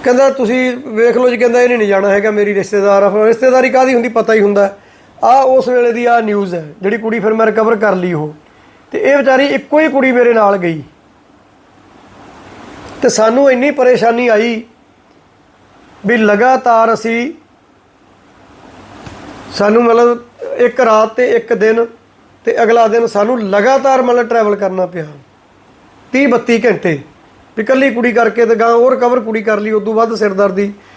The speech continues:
ਰੋਕਣ ਦਾ ਫਿਰ ਕਿਤੇ ਸਵਾਲ ਹੀ ਨਹੀਂ ਪੈਦਾ ਹੁੰਦਾ ਸੀ ਵੀ ਇਕੱਲੀ ਕੁੜੀ, ਉਹ ਵੀ ਇਹਨਾਂ ਤੋਂ ਕਿਵੇਂ ਸੰਭਾਲੂਗੀ ਦੋ ਜਾਣੀਆਂ ਨੂੰ।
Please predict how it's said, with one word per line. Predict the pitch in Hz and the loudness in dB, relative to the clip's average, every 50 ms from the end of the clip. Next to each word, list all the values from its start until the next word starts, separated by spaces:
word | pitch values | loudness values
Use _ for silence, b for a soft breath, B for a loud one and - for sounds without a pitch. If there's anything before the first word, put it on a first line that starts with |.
| B B B B | B B B B
ਰੋਕਣ | 214 220 214 240 233 240 | 0 0 2 2 2 2
ਦਾ | 240 196 | 2 2
ਫਿਰ | 214 233 | 0 0
ਕਿਤੇ | 240 226 208 233 | 0 0 -2 -2
ਸਵਾਲ | - - 202 208 208 214 | 0 0 0 0 2 0
ਹੀ | 226 | 0
ਨਹੀਂ | 220 220 202 | -2 -2 -2
ਪੈਦਾ | 214 202 196 196 | -2 0 0 -2
ਹੁੰਦਾ | 180 185 185 190 185 | -2 -2 -4 -6 -8
ਸੀ | - - - - - _ _ _ _ _ _ - - _ - - - - - - - - - - - - - - - - - - - - - - - - - - - - - - - - - - - - - - - - - - - - - - - - - | -8 -12 -20 -20 -20 _ _ _ _ _ _ -20 -20 _ -20 -20 -20 -20 -20 -20 -20 -20 -20 -20 -20 -20 -20 -20 -20 -20 -20 -20 -20 -20 -20 -20 -20 -20 -20 -20 -20 -20 -20 -20 -20 -18 -18 -18 -18 -18 -18 -18 -20 -20 -20 -20 -20 -20 -20 -20 -8 -4 -2
ਵੀ | 220 | 0
ਇਕੱਲੀ | 202 240 233 254 269 | 0 2 2 2 0
ਕੁੜੀ, | 214 247 240 240 247 | 0 0 0 2 2
ਉਹ | 247 247 247 | 2 2 2
ਵੀ | 262 262 | 2 2
ਇਹਨਾਂ | 254 254 254 | 2 2 0
ਤੋਂ | 214 240 247 | 0 -2 -4
ਕਿਵੇਂ | 214 233 233 233 233 | -2 -2 0 0 0
ਸੰਭਾਲੂਗੀ | - 240 233 247 226 208 196 196 214 | 0 0 2 2 2 2 0 -2 -2
ਦੋ | 185 208 220 226 | -2 0 0 0
ਜਾਣੀਆਂ | 220 202 202 196 196 185 | 0 0 -2 -2 -4 -6
ਨੂੰ। | 185 180 | -8 -12